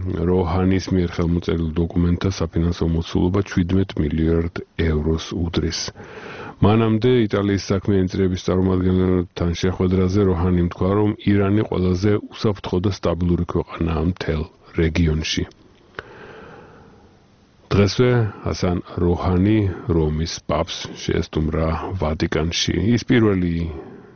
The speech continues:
პრეზიდენტია, ირანის პირველი პრეზიდენტია, რომელიც ბოლო თექვსმეტი წლის განმავლობაში სტუმრობს ევროპას. ორი აფეთქება მოხდა სირიის ქალაქ ჰომსში, რომელსაც სირიის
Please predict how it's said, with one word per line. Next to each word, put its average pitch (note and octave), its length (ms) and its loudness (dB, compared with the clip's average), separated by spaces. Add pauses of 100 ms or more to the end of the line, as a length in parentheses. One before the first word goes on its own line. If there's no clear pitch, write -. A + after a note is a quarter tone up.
(760)
პრეზიდენტია, F2 680 2 (420)
ირანის E2+ 320 2
პირველი F2 320 2
პრეზიდენტია, F2+ 560 0
რომელიც G2 320 0
ბოლო F#2 240 2
თექვსმეტი F2+ 500 0
წლის F#2+ 220 -2
განმავლობაში D#2 640 0
სტუმრობს - 640 -4 (240)
ევროპას. - 480 -4 (1600)
ორი B2 240 4
აფეთქება A#2+ 400 0
მოხდა A2 460 2 (500)
სირიის G#2 400 2
ქალაქ G#2 320 0
ჰომსში, G2+ 640 0
რომელსაც E2+ 400 0
სირიის E2 500 0